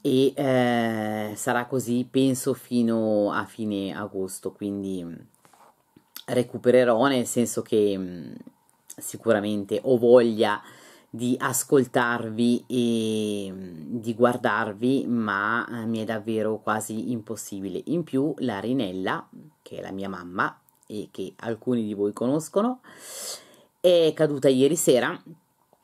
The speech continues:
e quindi sono dovuta andare su di corsa. Per fortuna nulla di rotto, una grossa botta, ma anche qui, eh, mi fa capire che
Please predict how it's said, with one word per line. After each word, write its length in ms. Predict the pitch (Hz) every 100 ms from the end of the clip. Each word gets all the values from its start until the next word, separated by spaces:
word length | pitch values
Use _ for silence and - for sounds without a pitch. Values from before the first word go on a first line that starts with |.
| _ - -
e 440 | 156 139 123 120 117
quindi 880 | 131 127 113 117 113 110 110 113
sono 240 | - 113 107
dovuta 340 | 104 107 110
andare 260 | 107 101 98
su 140 | -
di 120 | 110
corsa. 640 | - 156 151 131 - 127 127
Per 180 | 117
fortuna 500 | - 120 - 120 110
nulla 360 | 110 113 113 107
di 120 | 120
rotto, 420 | 139 123 117 -
una 180 | 131 113
grossa 360 | 101 104 - 131
botta, 500 | 123 107 - 123 127
ma 380 | 110 92 104 -
anche 300 | 110 101 113
qui, 320 | - 98 98
eh, 360 | - 104 95 90
mi 140 | 98
fa 140 | 95 98
capire 400 | 107 101 101 98
che 280 | 101 98